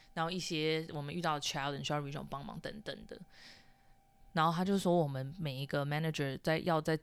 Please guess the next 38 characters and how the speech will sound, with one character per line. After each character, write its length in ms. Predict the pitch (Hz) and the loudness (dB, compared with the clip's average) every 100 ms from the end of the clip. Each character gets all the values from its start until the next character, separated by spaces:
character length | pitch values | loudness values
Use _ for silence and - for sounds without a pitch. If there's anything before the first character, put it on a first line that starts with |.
| - - | -4 -4
slide 320 | - 175 143 | 0 2 2
的 120 | 139 | -2
最 140 | - | 0
前 140 | 160 147 | 0 0
面 140 | 156 | -2
加 300 | - 156 143 | 2 0 0
一 300 | - 147 147 | -2 -6 0
页 320 | 160 - - - - | 2 2 0 -12 -8
自 120 | - | -4
己 80 | 135 | -4
的 100 | 107 | -4
自 140 | - | 0
我 120 | 180 | 0
介 220 | - 131 - | 0 0 2
绍， 320 | - - - | 2 2 0
然 100 | 160 | 0
后 60 | 147 | 0
他 60 | 170 | 2
不 120 | 190 | 2
想 160 | 156 | 2
要 60 | 135 | 0
看 220 | - 165 | 0 2
到 140 | 151 151 | 4 2
就 140 | 151 | 2
是 80 | 156 | -2
很 220 | - 120 | -4 -4
履 120 | 113 | -4
历 140 | 104 147 | -2 -2
的 60 | |
东 180 | 190 - | -2 -4
西， 140 | - | -4
他 160 | 160 165 | -2 0
想 180 | 160 139 | 0 0
要 100 | 160 | 0
一 40 | |
些 180 | 160 139 | 2 0
有 240 | 151 143 - | 2 2 2
趣 360 | - - - | 2 2 0